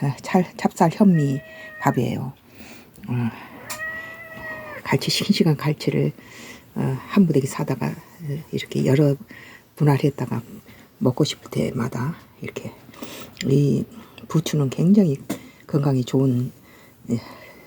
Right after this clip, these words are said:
식재료죠. 밭에서 딴 부추를 썰어서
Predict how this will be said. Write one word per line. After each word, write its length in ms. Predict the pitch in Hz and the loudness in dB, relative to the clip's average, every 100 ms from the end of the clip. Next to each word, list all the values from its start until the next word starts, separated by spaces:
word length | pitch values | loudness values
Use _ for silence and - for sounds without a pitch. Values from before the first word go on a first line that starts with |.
| - - - - - | -20 -20 -20 -18 -16
식재료죠. 680 | - 208 - 147 - - - 156 - - - - - - - | 0 2 6 4 4 -2 -6 -6 -14 -18 -18 -20 -12 -12 -8
밭에서 360 | - - 170 151 | -8 -2 0 0
딴 680 | - 165 151 175 165 160 123 | 2 2 2 2 -2 -4 0
부추를 540 | - 147 - 143 143 156 160 147 151 - - - - - | 2 2 2 0 0 -2 -4 -6 -6 -12 -18 -18 -16 2
썰어서 400 | 196 156 143 139 | 6 6 4 0